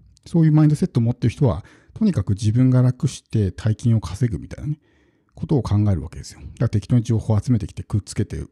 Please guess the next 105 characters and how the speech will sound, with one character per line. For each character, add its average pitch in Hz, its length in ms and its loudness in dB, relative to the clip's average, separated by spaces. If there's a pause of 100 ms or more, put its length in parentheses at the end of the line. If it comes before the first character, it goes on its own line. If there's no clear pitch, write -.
売 - 60 -6
っ 107 40 -6
て、 - 460 -2
も 113 160 0
う 107 40 -2
売 - 20 -2
っ - 20 -8
た - 180 0
後 135 160 -2
は - 80 -10
お 98 60 -10
客 - 180 -2
さ 123 120 0
ん 104 40 0
の 90 60 -2
こ - 80 -14
と - 140 -12
な 78 60 -12
ん - 20 -16
か - 100 -20
知 - 100 -14
っ - 40 -20
た - 100 -2
こ - 80 0
っ - 60 -2
ち - 100 -10
ゃ - 20 -6
な 78 100 -8
い 71 40 -8
み - 60 -12
た - 100 -14
い - 40 -16
な。 - 100 -18 (580)
そ 160 120 0
う - 20 4
い - 20 4
う 139 40 2
考 143 80 4 (180)
え 135 40 4
方 131 200 2
を 85 40 0
持 92 120 0
っ - 40 -2
て - 120 -10
し - 100 -10
ま 73 60 -10
う 76 60 -10
わ 80 40 -10
け - 100 -12
で - 40 -18
す - 100 -8
ね。 151 80 -4 (880)
そ 214 100 0
う 196 40 0
す 277 100 -6
る 285 100 -2
と、 240 360 -2 (460)
ま 160 80 2
あ、 - 20 -2
短 180 260 2 (140)
期 - 100 -20
的 220 140 0
に 226 80 4
は - 80 2
稼 107 260 -2
げ 92 40 0
て - 100 -8
も、 - 140 -12 (300)
絶 123 140 -2
対 175 100 2
信 165 200 2
用 165 100 4
を - 40 4
落 156 60 -2
と - 100 0
す - 80 -18
こ - 80 -6
と - 100 -10
に 71 60 -8
な - 100 -10
る - 120 -16
ん 113 80 -6
で、 107 140 2
長 170 200 -2
期 - 60 -16
的 190 200 -2
に 180 200 2 (400)
生 - 80 -2
き - 20 6
残 151 180 2
っ - 20 -10
て - 120 -4
い - 20 -6
く 95 80 -6
の 92 60 -6
が 90 80 -6
難 101 320 0
し - 60 -10
く - 80 -6
な 87 100 -6
る - 80 -12
わ - 100 -14
け - 100 -20
で - 60 -20
す。 - 140 -20